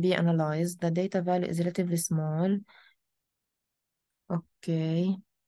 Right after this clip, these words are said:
هون نحن عنا الأرقام صغيرة. آه، لما يكون في عنا الأرقام صغيرة حتكون، هون الأرقام صغيرة. The data shown represent the number of hours thirty colleagues،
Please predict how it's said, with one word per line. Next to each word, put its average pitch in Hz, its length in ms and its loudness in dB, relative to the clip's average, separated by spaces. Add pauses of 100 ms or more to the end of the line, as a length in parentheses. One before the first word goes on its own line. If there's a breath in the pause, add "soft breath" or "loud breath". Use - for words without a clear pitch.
(220)
هون 202 120 8
نحن 196 220 6
عنا 180 560 4
الأرقام 185 760 2
صغيرة. 165 720 0 (500 loud breath)
آه، 170 520 4
لما 170 240 4
يكون 202 240 2
في 196 120 -2
عنا 185 300 2
الأرقام 170 480 0
صغيرة 175 360 0
حتكون، 190 560 0 (1900)
هون 196 200 8
الأرقام 170 400 2
صغيرة. 147 480 -4 (760 loud breath)
The 180 100 8
data 202 300 6
shown 208 320 6
represent 180 400 4
the 185 80 4
number 190 400 4
of 175 260 0
hours 175 420 2
thirty 190 400 0
colleagues، 175 680 0